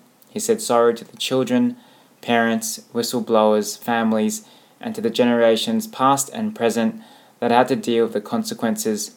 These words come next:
and the cover-ups. Former P M Julia Gillard, who originally established the Royal Commission into the abuse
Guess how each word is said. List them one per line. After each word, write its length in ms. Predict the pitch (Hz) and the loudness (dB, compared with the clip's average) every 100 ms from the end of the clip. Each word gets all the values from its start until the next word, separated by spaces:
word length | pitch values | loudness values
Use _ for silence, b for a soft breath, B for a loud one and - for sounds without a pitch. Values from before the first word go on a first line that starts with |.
| - | -10
and 160 | 101 | -10
the 60 | 104 | -8
cover-ups. 800 | - 110 104 101 - - - - _ B B B B | 0 2 4 2 -6 -10 -10 -12 _ B B B B
Former 300 | - 165 131 | 0 4 4
P 260 | 107 131 127 | 2 2 4
M 260 | 131 123 117 | 6 4 2
Julia 380 | 156 143 113 101 | 2 4 4 2
Gillard, 460 | 110 104 104 104 - b b - | 0 2 4 2 -2 b b -6
who 100 | 110 | 0
originally 500 | 127 135 131 117 110 | 2 2 2 2 0
established 680 | 107 113 110 107 - - | 2 2 2 0 -4 -4
the 80 | 113 | -4
Royal 260 | 104 110 107 | 2 4 2
Commission 600 | - 107 104 113 107 - | 0 -4 -2 -2 -2 -2
into 180 | 107 | -8
the 160 | 107 104 | -6 -6
abuse 500 | - 110 120 - - | -4 -4 -2 -4 -8